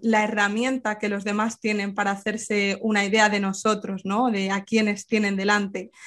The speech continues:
Ya no solo, eh, tu audiencia cuando estás en un escenario frente a un público, sino también, pues, eh, en una entrevista de trabajo o incluso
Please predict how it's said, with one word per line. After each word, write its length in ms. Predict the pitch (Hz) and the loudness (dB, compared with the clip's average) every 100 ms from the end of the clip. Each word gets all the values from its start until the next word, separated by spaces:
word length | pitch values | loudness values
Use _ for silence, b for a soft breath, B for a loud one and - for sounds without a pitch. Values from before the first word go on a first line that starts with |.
| B B B | B B B
Ya 200 | 214 247 | 4 6
no 140 | 277 294 | 6 4
solo, 560 | 294 247 254 269 277 | 6 6 8 8 6
eh, 480 | - 214 208 202 202 196 196 185 - - | 4 2 4 2 0 -2 -6 -8 -12 -14
tu 120 | - 226 | 4 6
audiencia 1000 | 214 208 220 220 220 233 214 208 202 202 | 6 6 4 4 4 6 8 8 6 4
cuando 200 | 202 202 | 0 0
estás 300 | 196 208 - | -2 -4 -2
en 80 | 208 | -2
un 220 | 202 196 | -2 -2
escenario 560 | 196 - 196 190 214 | -4 -2 0 4 4
frente 320 | 240 233 202 196 | 4 2 2 0
a 20 | |
un 120 | 196 | 0
público, 500 | 190 196 208 269 392 B B | -2 -6 0 -2 -2 B B
sino 300 | - 247 208 | -6 0 0
también, 600 | 196 202 196 202 208 226 | 0 0 0 0 0 0
pues, 300 | 226 190 190 | -2 -4 -4
eh, 320 | 185 185 185 - | -2 0 -2 -2
en 120 | 196 | 0
una 160 | 208 214 | 4 2
entrevista 460 | 208 196 208 - | 2 0 0 2
de 120 | 196 | 2
trabajo 720 | 190 185 196 254 - 269 277 277 | 2 2 2 2 0 0 0 -4
o 100 | 202 | -6
incluso 840 | 196 208 196 196 202 196 190 185 | -4 -2 0 0 0 0 2 -2